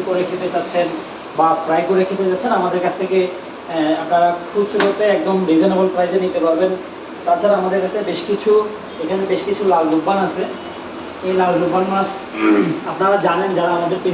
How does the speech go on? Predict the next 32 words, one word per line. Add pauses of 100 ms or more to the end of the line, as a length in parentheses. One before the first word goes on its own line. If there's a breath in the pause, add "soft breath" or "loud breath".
দীর্ঘদিন
ধরে
ফলো
করেন, (1400)
আপনারা
চাইলে
আমাদের
কাছ
থেকে
লাল
রূপবান
মাছগুলো,
আহ,
নিতে
পারেন,
একদম (100)
ফ্রেশ
লাল
রূপবান
মাছ। (2500)
এটার
আরেকটা
নাম
আছে,
সুন্দর
একটা
নাম
আছে,
বিউটি
কুইন
বলা
হয়।